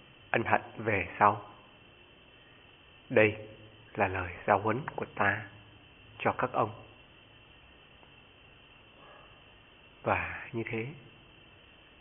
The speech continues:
những lời cốt tủy cuối cùng thường được Đức Thế Tôn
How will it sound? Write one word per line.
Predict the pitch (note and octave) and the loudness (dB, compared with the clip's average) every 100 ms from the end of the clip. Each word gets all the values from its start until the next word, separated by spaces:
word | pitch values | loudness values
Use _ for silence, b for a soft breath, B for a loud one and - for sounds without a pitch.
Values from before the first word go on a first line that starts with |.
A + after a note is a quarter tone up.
| - - - - - - - | -20 -20 -20 -20 -20 -14 -6
những | B2 | -4
lời | A#2+ F#2 F#2 F2+ - | -2 -4 -6 -10 0
cốt | - - | 0 2
tủy | A#2+ F2+ - - - - - | 0 0 -10 -20 -20 -20 -14
cuối | - F3 | 4 4
cùng | E3 A2 F2+ - - - - - - - - - - - - - | 6 2 0 -14 -20 -20 -20 -20 -20 -20 -20 -20 -20 -20 -20 -4
thường | - F#2 F2+ | 0 0 0
được | - - | -6 -8
Đức | C#3+ | -6
Thế | C3 | -4
Tôn | C3 A#2+ | -2 -4